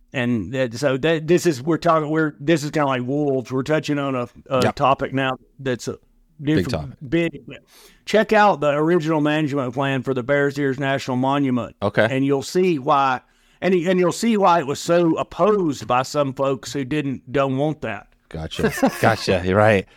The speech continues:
Speaker 2: This is good. Well, we'll put, you know, like, like I said, your podcast has a great, uh, resource of episodes, so I'm sure some of these topics, they can follow up, pe-, people listening out on that. Um, tell us on your book, before we let you get out of here, what's the name of the, the book you have going, and give a shout out there.
Speaker 1: Well, I think it's,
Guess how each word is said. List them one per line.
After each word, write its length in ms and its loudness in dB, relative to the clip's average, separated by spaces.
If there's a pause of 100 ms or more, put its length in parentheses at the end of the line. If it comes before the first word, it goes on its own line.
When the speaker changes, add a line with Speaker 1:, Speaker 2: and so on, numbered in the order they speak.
(220)
Speaker 2:
This 100 4
is 120 -2
good. 200 6
Well, 380 2 (420)
we'll 200 4
put, 260 4
you 80 0
know, 180 6
like, 220 4
like 140 4
I 20 -4
said, 140 4
your 100 4
podcast 600 2
has 200 2
a 60 -2
great, 380 2 (100)
uh, 140 4
resource 560 2
of 100 0
episodes, 480 -2
so 360 0
I'm 120 -4
sure 240 -2
some 180 -2
of 40 -2
these 140 -4
topics, 540 -6
they 140 -6
can 140 -12
follow 300 -2
up, 200 -6
pe-, 160 -4
people 320 -6
listening 320 -6
out 240 -6
on 200 -8
that. 360 -6
Um, 240 -6 (220)
tell 140 4
us 60 -2
on 60 0
your 80 0
book, 160 4
before 140 2
we 60 4
let 100 4
you 40 -2
get 120 6
out 80 6
of 40 2
here, 80 2
what's 180 2
the 100 -8
name 180 2
of 60 -2
the, 80 4
the 160 0
book 240 0
you 80 2
have 120 2
going, 340 0
and 80 -6
give 120 -4
a 20 -2
shout 220 0
out 120 -4
there. 260 -10 (120)
Speaker 1:
Well, 360 -4 (320)
I 160 6
think 320 0
it's, 260 0